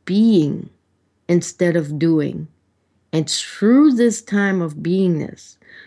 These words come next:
through this time of being willing to say, "I don't have to prove myself to anybody, not even myself. I don't have to do anything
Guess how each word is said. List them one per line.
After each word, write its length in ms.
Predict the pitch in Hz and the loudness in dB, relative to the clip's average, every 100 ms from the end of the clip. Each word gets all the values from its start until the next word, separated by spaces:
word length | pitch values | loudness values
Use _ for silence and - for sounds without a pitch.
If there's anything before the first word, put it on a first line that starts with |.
| _ - | _ -4
through 260 | 180 233 | 2 4
this 220 | 247 254 - | 4 2 0
time 400 | 202 202 202 180 | 0 2 2 0
of 180 | 175 | -2
being 260 | 208 190 175 | 0 0 2
willing 260 | 202 208 175 | 2 2 0
to 120 | 175 | -6
say, 280 | - 165 - | -4 -4 -4
"I 160 | 165 - _ | -6 -8 _
don't 400 | 196 202 233 214 | 0 2 2 2
have 320 | 190 190 185 | -2 -4 -6
to 120 | - 170 | -8 -8
prove 800 | - - - 208 226 247 220 208 | -10 -18 -2 2 6 4 4 0
myself 640 | 202 180 180 165 165 160 | 0 -2 -2 -2 -2 -6
to 160 | - - _ | -10 -10 _
anybody, 800 | 170 196 196 170 160 139 - - _ | 0 4 4 2 0 -4 -8 -10 _
not 300 | 156 180 226 | -4 -2 -2
even 300 | - 208 180 | 0 0 2
myself. 520 | 180 165 - 170 147 - | 2 0 -2 -2 -2 -6
I 100 | 170 | -4
don't 200 | 185 185 | 0 0
have 280 | 180 175 - - - | 0 -2 -6 -12 -6
to 160 | 165 - _ - | -6 -6 _ 0
do 340 | 247 269 285 - | 4 6 4 2
anything 680 | 160 156 - - 123 120 | -4 -4 -6 -10 -12 -12